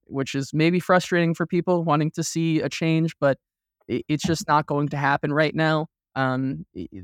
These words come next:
the earliest you'd probably see, um, Ryan Tannehill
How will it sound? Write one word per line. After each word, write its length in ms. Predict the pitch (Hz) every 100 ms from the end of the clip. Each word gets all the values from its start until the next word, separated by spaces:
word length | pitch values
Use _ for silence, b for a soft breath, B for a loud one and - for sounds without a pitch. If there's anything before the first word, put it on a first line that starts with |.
| -
the 260 | 185 151 139
earliest 420 | 156 190 185 -
you'd 120 | 165
probably 300 | - 160 165
see, 440 | 160 - 165 165 170 _ _ _
um, 480 | 143 135 131 131 - - _ _ _ _ _ -
Ryan 240 | 151 151
Tannehill 640 | - 147 151 151 147 147